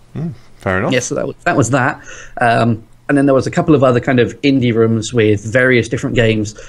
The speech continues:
Speaker 2: um, some good, some not so good. Um, one of the better games from, like, the main indie area, I'll probably say would have been, uh,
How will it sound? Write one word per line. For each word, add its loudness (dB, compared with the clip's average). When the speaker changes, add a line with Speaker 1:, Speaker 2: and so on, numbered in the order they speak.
Speaker 2:
um, 0
some 0
good, 2
some -2
not 0
so 2
good. 2
Um, -2
one 0
of 4
the 2
better 0
games 0
from, -2
like, -2
the 0
main 2
indie 0
area, 0
I'll 2
probably 0
say 2
would 2
have -6
been, 2
uh, -8